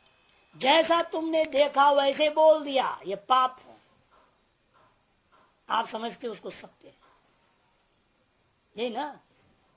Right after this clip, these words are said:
जैसा हम देखें वैसा ही बोले, इसी का नाम सत्य है।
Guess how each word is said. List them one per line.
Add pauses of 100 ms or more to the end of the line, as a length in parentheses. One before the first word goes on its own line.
जैसा
हम
देखें
वैसा
ही
बोले, (580)
इसी
का
नाम (760)
सत्य
है।